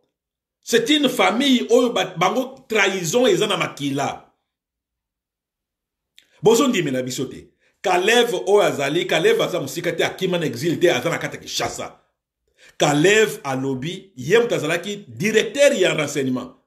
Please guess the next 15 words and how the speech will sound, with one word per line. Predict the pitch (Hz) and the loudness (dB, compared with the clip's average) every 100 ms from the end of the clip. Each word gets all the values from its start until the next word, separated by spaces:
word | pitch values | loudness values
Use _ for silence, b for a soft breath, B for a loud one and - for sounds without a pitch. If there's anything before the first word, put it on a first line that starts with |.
| - | -4
ya | 170 180 | 2 2
aner. | 180 160 120 - - _ _ _ _ _ _ _ _ _ _ _ _ _ _ _ _ _ _ _ - | 2 0 0 -6 -20 _ _ _ _ _ _ _ _ _ _ _ _ _ _ _ _ _ _ _ 0
alobi, | 151 151 151 135 175 180 - _ _ _ - | 2 4 2 0 -4 -8 -14 _ _ _ -20
bato | 104 160 - 139 | -2 0 0 -2
ya | 151 | 0
I | 180 | 2
D | 175 | 2
P | 170 175 | 4 2
S | 170 | 0
ba | 139 | -2
voyageaka | 113 123 120 117 117 123 | -4 -2 -4 -4 -6 -6
na | 117 | -6
ba | 139 117 | -6 -6
passeport | 110 - 113 135 131 135 - - | -8 -10 -8 -2 -2 -2 -6 -8
officiel. | 117 - 117 - 120 87 | -8 -6 -6 -4 -4 -6